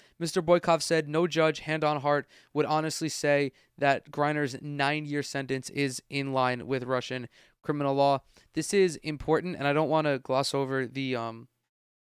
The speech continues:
the prisoner swap, but I will in this instance, that what Brittany Griner got convicted for, having this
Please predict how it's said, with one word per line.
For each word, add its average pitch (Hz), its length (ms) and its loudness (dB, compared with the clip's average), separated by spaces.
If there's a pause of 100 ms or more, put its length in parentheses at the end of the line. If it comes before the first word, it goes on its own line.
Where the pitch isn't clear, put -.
the 131 80 -10
prisoner 143 320 -2
swap, 131 340 0
but 127 180 0
I 131 120 -2
will 131 260 0
in 127 80 -2
this 127 160 -4
instance, 131 400 -8
that 127 340 -2 (640)
what 160 240 0
Brittany 202 300 -4
Griner 151 280 -2
got 135 200 0
convicted 123 440 -6
for, - 280 -14 (1300)
having 151 480 -2
this - 540 -4